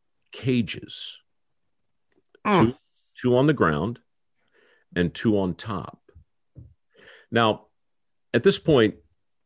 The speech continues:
Speaker 1: your brain is taking in information in, in fits and starts, right? Your eyes are seeing more than your brain can actually process. So my brain is saying, "Okay, you went through two doors. You're at the bottom of a couple of stone stairs. You're standing on the dirt floor. You're in a room with a very low ceiling that has four cages in it."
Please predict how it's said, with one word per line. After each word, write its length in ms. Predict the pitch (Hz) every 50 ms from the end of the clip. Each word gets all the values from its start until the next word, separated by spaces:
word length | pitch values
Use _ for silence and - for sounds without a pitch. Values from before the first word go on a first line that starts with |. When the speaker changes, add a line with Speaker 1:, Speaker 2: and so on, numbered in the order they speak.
| _ _ _ _ _ _ _ _ _ _ -
Speaker 1:
your 80 | 120 120
brain 340 | 95 - 135 135 135 135
is 140 | 120 104 -
taking 400 | - - 113 104 92 107 101 95
in 140 | 92 92 87
information 800 | 87 82 - - 82 80 80 78 78 76 - - 71 65 62 62 - _ _
in, 280 | 82 80 73 69 67 67 - _ -
in 140 | 78 76
fits 340 | - - - 104 - - -
and 100 | - 64
starts, 600 | - - - - 69 60 - - - - - -
right? 180 | 67 71 73 -
Your 160 | 82 82 80
eyes 440 | - 92 95 95 101 101 98 85 -
are 80 | 87 82
seeing 480 | - - - 90 82 78 76 73 73
more 160 | 73 73 73 71
than 120 | 73 71
your 120 | 71 67
brain 340 | 65 - - 73 71 71 69
can 160 | 69 - 67
actually 400 | 64 64 62 - - 65 64 64
process. 680 | 64 - - 135 135 117 - - - - - - - - - _ _
So 440 | - - - 113 98 90 85 - - - - - - - _
my 80 | - 120
brain 260 | 117 - 180 185 175
is 80 | 139 -
saying, 160 | - 170 202
"Okay, 280 | 240 247 - - 135 151
you 100 | 151 139
went 160 | 139 143 -
through 140 | - 139 135
two 180 | - - 151
doors. 380 | 131 - 90 80 90 110 110 -
You're 80 | 107
at 80 | 104 -
the 60 | -
bottom 360 | 85 90 87 90 92 104 98
of 80 | 85 76
a 60 | -
couple 320 | - - 95 - - 80 78
of 60 | -
stone 340 | - - 78 69 67 67 65
stairs. 640 | - - - 64 55 50 50 57 73 87 82 -
You're 80 | 80 78
standing 440 | - - 87 85 85 82 82 78 76
on 120 | 76 71
the 80 | 67 64
dirt 320 | 58 71 69 67 65 -
floor. 380 | - - 71 69 60 55 57 69
You're 200 | 78 76 87 95
in 140 | - 135 120
a 40 |
room 300 | 98 85 92 90 87 90
with 100 | 95 82
a 40 | -
very 260 | - 85 85 80 76
low 220 | 71 71 69 67 67
ceiling 500 | - - - 98 85 76 69 65 64 64
that 120 | 76 69
has 200 | 76 78 80 -
four 320 | - - - 117 104 95 82
cages 580 | - - 113 113 123 117 - - - - -
in 120 | - 92 -
it." 100 | -